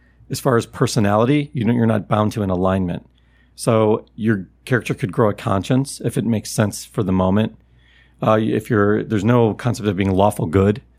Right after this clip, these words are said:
where you always have to do good. You know, you can try to be good, but then something might make you do something bad.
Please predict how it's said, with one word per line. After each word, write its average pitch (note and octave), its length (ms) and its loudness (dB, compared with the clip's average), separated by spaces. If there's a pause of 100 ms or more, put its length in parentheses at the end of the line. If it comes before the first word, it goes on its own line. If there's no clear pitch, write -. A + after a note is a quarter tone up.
where G#2+ 160 0
you G2+ 180 2
always A2 240 2
have B2+ 120 -2
to G#2+ 100 -4
do F2+ 100 -2
good. G2 420 0
You A2 120 -2
know, G#2 160 2
you G2 160 -2
can F#2+ 380 -2 (320)
try A#2+ 280 2
to C3+ 100 2
be F2+ 160 -6
good, A2 300 2
but F#2+ 120 -6
then G#2 420 0 (380)
something B2+ 300 0
might B2 200 2
make A#2 180 0
you B2+ 80 -4
do A2+ 120 0
something G#2+ 300 0
bad. A#2 380 0